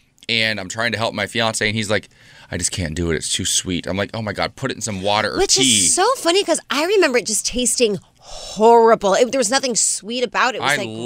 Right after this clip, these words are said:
Speaker 1: love, love all honeys. Love 'em all. And it's kinda like that thick honey that's kinda white on the top and you have to really separate it.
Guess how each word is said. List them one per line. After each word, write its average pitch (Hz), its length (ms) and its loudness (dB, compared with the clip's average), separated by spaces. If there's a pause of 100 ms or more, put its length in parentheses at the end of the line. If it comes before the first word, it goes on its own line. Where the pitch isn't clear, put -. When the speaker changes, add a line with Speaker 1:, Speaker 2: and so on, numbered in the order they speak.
(100)
Speaker 1:
love, 147 920 4
love 440 1160 2
all 143 260 2
honeys. 90 420 -4
Love 196 240 0
'em 202 100 -4
all. 196 340 0
And 123 80 -4
it's 139 140 -6
kinda 151 220 0
like 143 120 -2
that 110 180 -6
thick 127 260 -4
honey 120 240 -4
that's 101 180 -6
kinda 110 220 -4
white 101 240 0
on 110 80 -6
the 107 60 -8
top 107 260 0
and - 60 -12
you 104 60 -2
have 98 80 -4
to - 80 -10
really 98 140 -6
separate 131 400 -2
it. 156 140 0